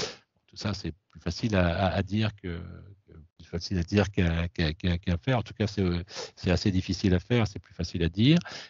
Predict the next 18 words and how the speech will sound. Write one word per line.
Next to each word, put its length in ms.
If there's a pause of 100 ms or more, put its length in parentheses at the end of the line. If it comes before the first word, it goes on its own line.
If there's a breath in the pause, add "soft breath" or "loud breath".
(120)
Et 80
donc, 180
voilà, 160
on 80
avait 300
des, 240
des, 200
des, 220
des, 220
des, 180 (480 loud breath)
euh, 100 (200)
des, 240 (920)
un 100
certain 240
nombre 200
de, 220
de, 180 (140)
de, 100